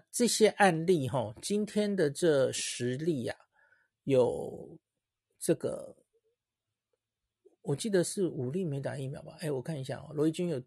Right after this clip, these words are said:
单独讲一篇吼，我看一下，这里，今年累计二十九例中重症，那有近半数是没有完整接种的哦。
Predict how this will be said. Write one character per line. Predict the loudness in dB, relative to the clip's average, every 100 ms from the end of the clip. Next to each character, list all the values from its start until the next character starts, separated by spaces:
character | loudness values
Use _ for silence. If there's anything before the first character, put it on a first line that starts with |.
| _
单 | -4 -2
独 | -4 -6 -6
讲 | -6 -6 -6
一 | -8
篇 | -10 -6 -6 -6
吼， | -12 -16 -16 _ _ _ _ _ _ _ _ _ _ _ _ _
我 | -20
看 | -14 -12 -12
一 | -14
下， | -16 -12 -12 -12 _ _ _ _ _ _ _ _ _
这 | 0
里， | 0 -6 _ _ -20 -20 -14 -8
今 | 0 4
年 | 6 6
累 | 6 4
计 | 4 4
二 | 4
十 | 4
九 | 2 2
例 | 4 2
中 | 2 2
重 | 0 0
症， | 0 0 -4 -12 -16 _ _
那 | -2 0
有 | -2
近 | 0 0 2
半 | 2 2
数 | 0 -2
是 | 0
没 | 0 2
有 | 4
完 | 4 2 0
整 | -2 -4
接 | -2 -4
种 | -2 -4 -6
的 | -14
哦。 | -10 -12 -14